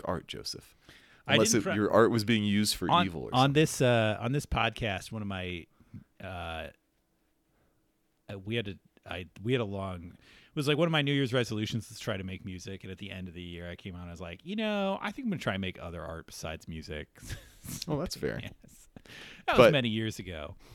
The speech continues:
Speaker 2: Uh, it
Speaker 1: Yes,
Speaker 2: wasn't a
Speaker 1: and
Speaker 2: promise. It wasn't a promise, but I've, I've maintained the, uh, that dec-, I've kept f-, true to that decision for my own sanity.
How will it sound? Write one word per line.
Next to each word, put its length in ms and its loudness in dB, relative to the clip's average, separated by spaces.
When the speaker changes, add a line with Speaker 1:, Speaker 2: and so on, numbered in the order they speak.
Speaker 2:
Uh, 260 2
it 60 4
Speaker 1:
Yes, 100 6
Speaker 2:
wasn't 280 4
a 40 0
Speaker 1:
and 80 -4
Speaker 2:
promise. 640 -4
It 80 -10
wasn't 320 -6
a 40 -10
promise, 520 -10
but 220 -6
I've, 260 -6
I've 260 -6
maintained 640 -4
the, 220 -8
uh, 240 -8
that 220 -12
dec-, 320 -20
I've 220 -10
kept 420 -6
f-, 240 -20
true 300 -2
to 120 -6
that 220 -4
decision 640 -8
for 120 -12
my 140 -8
own 180 -10
sanity. 640 -12